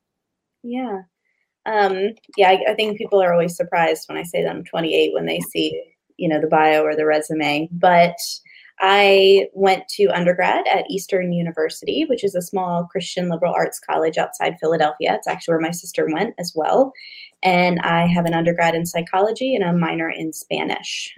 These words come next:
Um, so I think I always knew I wanted to be a counselor. So when I went in, I actually went in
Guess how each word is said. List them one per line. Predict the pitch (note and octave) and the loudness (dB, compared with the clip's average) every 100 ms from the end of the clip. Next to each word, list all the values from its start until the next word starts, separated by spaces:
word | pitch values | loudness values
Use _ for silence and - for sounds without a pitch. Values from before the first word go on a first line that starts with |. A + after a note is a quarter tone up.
| - | -8
Um, | F#2+ E2+ F#2+ F#2 G2 - _ _ _ - | -4 -2 -2 -2 -4 -6 _ _ _ -18
so | - - G#3 F#3+ F3+ F3 F3 F3 - - - _ - | -12 0 4 6 6 6 4 -2 -18 -20 -20 _ -4
I | A#3 | 0
think | G4 E4 | 4 6
I | A3 | 6
always | F#3+ A3+ C4 C4 | 6 6 4 4
knew | C4+ D4 D#4 D4+ | 2 4 2 -2
I | A#3+ | 0
wanted | B3 C4 | 2 0
to | C4 | 0
be | B3 | 0
a | B3 | 0
counselor. | A3+ A#3+ - D#4+ G4 | -2 -4 -2 0 0
So | - F#3 | 0 0
when | F#3 | 2
I | F3 F3 | 0 0
went | F#3 F#3+ | 2 4
in, | G3+ B3 C#4+ C#4 A#3+ | 4 4 4 2 0
I | F#3 F3 F3 - - - _ F#3 | 4 6 4 -2 -18 -20 _ -4
actually | F3+ - F#3 | -2 -2 0
went | F3 F3 E3+ | 0 -2 -2
in | E3+ E3+ E3 - | -4 -4 -4 -8